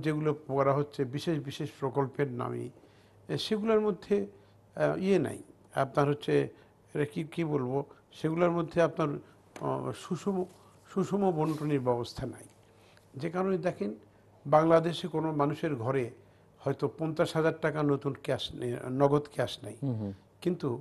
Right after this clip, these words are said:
Speaker 1: আমাদের এখানে পাঁচশো কোটি টাকা মালিক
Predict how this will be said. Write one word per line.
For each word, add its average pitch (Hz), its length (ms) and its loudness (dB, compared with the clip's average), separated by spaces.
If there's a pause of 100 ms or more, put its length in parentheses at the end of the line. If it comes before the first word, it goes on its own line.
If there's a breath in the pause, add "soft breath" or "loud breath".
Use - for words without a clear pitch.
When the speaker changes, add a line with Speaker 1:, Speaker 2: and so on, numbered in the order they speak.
(880 soft breath)
Speaker 1:
আমাদের 151 340 2
এখানে 147 280 -2 (640)
পাঁচশো 165 380 4
কোটি 170 180 0 (100)
টাকা 139 220 -2 (800 soft breath)
মালিক 131 300 4